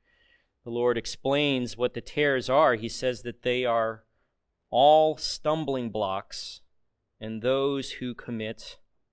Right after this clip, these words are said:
lawlessness. This is the opposition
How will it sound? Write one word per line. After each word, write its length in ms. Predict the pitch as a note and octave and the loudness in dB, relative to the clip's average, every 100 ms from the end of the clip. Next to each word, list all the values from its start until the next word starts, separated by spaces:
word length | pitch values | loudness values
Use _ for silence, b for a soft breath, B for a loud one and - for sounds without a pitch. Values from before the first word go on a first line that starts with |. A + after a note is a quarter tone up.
| - | -10
lawlessness. 1040 | A2 B2+ D3+ C3+ G#2+ G#2+ F#2+ - - - - | 2 4 4 2 -4 -10 -12 -14 -16 -14 -6
This 280 | C3+ - | -6 -6
is 200 | B2+ A2 | -10 -10
the 200 | - A#2 B2 | -10 -8 -2
opposition 920 | C3+ C#3 B2+ A#2+ D#3+ - A#2 G2+ A2 | -2 0 -4 -2 -2 -2 -6 -8 -12